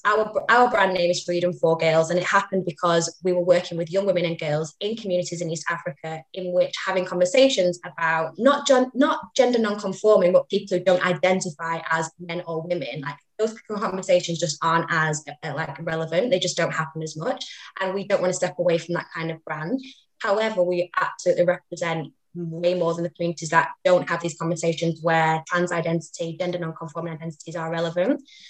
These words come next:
So that being said, we are, yeah, we're really passionate about being inclusive. We wouldn't want anyone who does menstruate to not feel like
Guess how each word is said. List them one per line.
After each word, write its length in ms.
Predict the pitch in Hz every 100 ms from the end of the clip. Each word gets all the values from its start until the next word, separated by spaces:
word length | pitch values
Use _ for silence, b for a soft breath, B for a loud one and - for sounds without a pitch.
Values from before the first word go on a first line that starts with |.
| B
So 300 | B - 185 180
that 160 | 190 -
being 220 | 190 175
said, 440 | 151 202 170 165 - -
we 180 | 180 180
are, 400 | 180 180 170 - _ -
yeah, 180 | 214 226
we're 160 | 240
really 200 | 240 254
passionate 320 | 254 185 -
about 180 | 151 165
being 160 | 175 170
inclusive. 640 | 165 - 165 160 160 165
We 120 | 175 190
wouldn't 300 | 208 233 202
want 300 | 196 196 190
anyone 560 | 190 196 190 180 180 180 -
who 100 | 190 190
does 160 | 190 190
menstruate 680 | 175 175 - 170 165 165 - -
to 80 |
not 420 | 185 185 180 180 - _
feel 220 | 175 175
like 260 | 170 160 170